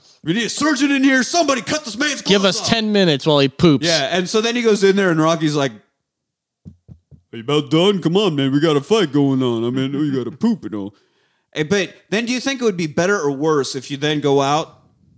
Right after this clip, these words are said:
Speaker 1: and you, you know, you have to go up in front of the ref and touch gloves stuff if you're like, "I just shit.
Speaker 2: Enjoy my
Speaker 1: I
Speaker 2: shitty
Speaker 1: didn't wash
Speaker 2: gloves."
Speaker 1: my hands. <laughs> And then that guy's gonna be all freaked out about your gloves. It might make him better at dodging your punches, though.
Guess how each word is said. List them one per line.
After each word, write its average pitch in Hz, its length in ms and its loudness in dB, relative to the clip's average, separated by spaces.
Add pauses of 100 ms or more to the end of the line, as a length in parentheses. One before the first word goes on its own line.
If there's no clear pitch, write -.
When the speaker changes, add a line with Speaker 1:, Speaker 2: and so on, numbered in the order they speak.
(200)
Speaker 1:
and 135 180 -4
you, 131 60 -4
you 143 140 -4
know, 151 100 -2
you 139 80 -4
have 147 140 -4
to - 100 -8
go 147 260 2
up 151 140 -2
in 135 60 -12
front 143 240 -6
of 131 40 -12
the 127 80 -6
ref 131 240 -2
and 117 80 -14
touch 135 240 -8
gloves 123 260 -6
stuff 135 220 -6
if 120 140 -10
you're 117 100 -6
like, 110 200 -6 (480)
"I 233 100 -20
just - 260 -20
shit. - 480 -12 (1300)
Speaker 2:
Enjoy 117 420 0
my 107 140 -6
Speaker 1:
I 107 40 -4
Speaker 2:
shitty - 320 0 (120)
Speaker 1:
didn't 117 100 0
wash 110 200 2
Speaker 2:
gloves." 101 240 -4
Speaker 1:
my - 40 -18
hands. 98 640 -14
<laughs> 214 100 -14 (1400)
And 117 100 -14
then 117 80 -10
that 117 100 -10
guy's 113 240 -10
gonna 120 100 -12
be 104 220 -14
all 123 240 -2
freaked 131 340 -4
out 120 160 -2
about 113 220 -4
your 101 120 -10
gloves. 104 600 -8
It - 40 -12
might 214 220 0
make 208 200 -4
him 147 100 -4
better 151 220 -2
at 113 100 -6
dodging 127 380 -4
your 98 80 -10
punches, 127 480 -10
though. 87 320 -14